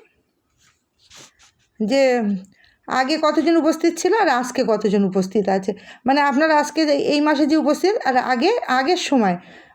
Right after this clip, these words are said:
মানে আগের সময় ক-, কতজন উপস্থিত ছিল সেটা লিখবে। তারপর বিশেষ কোনো ঘটনা উল্লন-, উল্লেখীয় হয়ে, উল্লেখনীয় হলে তার বিস্তৃত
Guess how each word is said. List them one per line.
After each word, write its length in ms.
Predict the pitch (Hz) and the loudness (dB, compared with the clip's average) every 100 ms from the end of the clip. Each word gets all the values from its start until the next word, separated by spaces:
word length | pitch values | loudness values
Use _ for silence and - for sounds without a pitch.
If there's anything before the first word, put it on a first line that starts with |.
| - | -2
মানে 120 | 277 | 0
আগের 260 | 277 311 339 | 2 0 0
সময় 180 | 370 392 | 2 0
ক-, 260 | 392 240 208 | -2 -10 -6
কতজন 300 | 285 285 285 339 | -2 0 2 2
উপস্থিত 380 | 262 262 294 262 | 2 0 -2 -2
ছিল 180 | - 202 196 | -2 -2 -2
সেটা 240 | 262 220 | -2 0
লিখবে। 300 | 196 165 170 175 - _ _ _ _ - _ _ _ _ _ _ _ _ _ _ _ - | 0 0 -2 -4 -10 _ _ _ _ -20 _ _ _ _ _ _ _ _ _ _ _ 0
তারপর 360 | 254 247 311 427 - - _ _ _ - 190 | 0 2 0 0 -6 -20 _ _ _ -4 2
বিশেষ 380 | 294 311 440 440 | 2 2 0 0
কোনো 200 | 381 370 | 0 0
ঘটনা 400 | 269 240 240 277 | 2 0 0 2
উল্লন-, 480 | 320 277 269 277 262 - - | 2 4 2 2 0 -2 0
উল্লেখীয় 480 | 269 277 285 294 302 330 285 | 2 2 0 0 2 2 2
হয়ে, 180 | 247 | 2
উল্লেখনীয় 580 | 226 262 269 269 277 294 277 | 2 0 -2 -2 -2 0 2
হলে 320 | 254 247 269 440 - _ _ _ _ _ - | 2 2 0 -2 -8 _ _ _ _ _ -2
তার 220 | 247 285 392 - _ _ _ _ _ _ | 0 0 -2 -10 _ _ _ _ _ _
বিস্তৃত 400 | 214 294 311 370 | -2 0 2 2